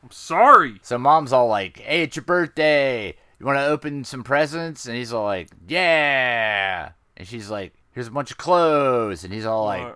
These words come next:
Speaker 2: "Bullshit."
Speaker 1: wah.
Speaker 2: And she's like, "Now open the other one there, uh, whatever."
Speaker 1: Idiot.
Speaker 2: And he's,
Speaker 1: Stupid.
Speaker 2: and he's like, "Man, I didn't want this bullshit. I wanted one of them, uh, good guys or whatever
Speaker 1: I want
Speaker 2: the
Speaker 1: the
Speaker 2: hell."
Speaker 1: scariest fuck thing I seen on a T V.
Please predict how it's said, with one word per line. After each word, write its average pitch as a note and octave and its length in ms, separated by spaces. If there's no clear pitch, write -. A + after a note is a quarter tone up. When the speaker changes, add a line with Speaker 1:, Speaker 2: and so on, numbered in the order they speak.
Speaker 2:
"Bullshit." D#3+ 400
Speaker 1:
wah. D3+ 1300
Speaker 2:
And G2 180
she's A2 140
like, G2+ 160
"Now A#2+ 200
open D3 300
the A3+ 100
other F3+ 320
one B2+ 340
there, A2+ 400
uh, G2+ 380
whatever." A2+ 440
Speaker 1:
Idiot. D3 260
Speaker 2:
And G2+ 100
he's, G#2+ 140
Speaker 1:
Stupid. E3+ 580
Speaker 2:
and A2+ 120
he's A#2 120
like, A#2 140
"Man, F3 240
I F#3+ 80
didn't F3+ 160
want D3 240
this A#2 180
bullshit. G#2+ 840
I B2 140
wanted C3 360
one A2+ 200
of A2 80
them, G#2+ 240
uh, G2 160
good A#2+ 320
guys F#2 500
or F2 80
whatever F2+ 400
Speaker 1:
I G#3 80
want G#3+ 140
Speaker 2:
the D#3+ 60
Speaker 1:
the F2 40
Speaker 2:
hell." D#3 180
Speaker 1:
scariest E3+ 380
fuck - 300
thing F#3+ 160
I E3+ 60
seen G3+ 180
on F3+ 200
a C#3+ 60
T G#3 220
V. D3+ 260